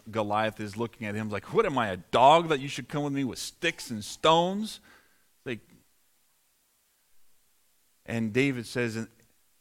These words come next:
"It is not me." As a matter of fact, let me read you the dialogue. As David said to the Philistines, "You come with me with sword, with spear, and with a javelin."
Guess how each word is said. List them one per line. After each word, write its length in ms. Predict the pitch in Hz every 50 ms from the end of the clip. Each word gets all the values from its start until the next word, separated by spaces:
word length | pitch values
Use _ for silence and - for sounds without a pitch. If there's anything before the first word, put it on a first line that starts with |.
| _ _ -
"It 140 | 113 113 113
is 120 | 110 101
not 360 | 101 110 117 120 131 - -
me." 320 | 117 120 113 104 87 - -
As 160 | - 120 107
a 60 | 110
matter 240 | 110 120 135 135 123
of 80 | 120 110
fact, 320 | - - 120 120 - -
let 80 | 127 127
me 100 | 127 123
read 280 | 117 120 131 127 113
you 220 | 117 120 113 107 95 - _ _ _ _ -
the 80 | 120
dialogue. 580 | 117 110 131 127 127 123 117 110 104 98 98 95 104
As 100 | 107 104
David 320 | - 143 147 139 135 127
said 180 | - - 139 127
to 80 | - 127
the 100 | 120 107
Philistines, 480 | - 135 135 127 - 127 120 113 110
"You 100 | 123 165
come 320 | 175 - - - 180 196 190
with 160 | 180 165 135
me 160 | 151 160 165
with 160 | 151 135 123
sword, 560 | - - - - - 180 180 190 185 190 185 170
with 160 | 156 160 147
spear, 640 | - - - - - - 156 156 151 151 151 156 139
and 200 | 135 131 131 131
with 120 | 123 120 -
a 40 | 110
javelin." 560 | 101 98 120 117 113 110 101 98 90 78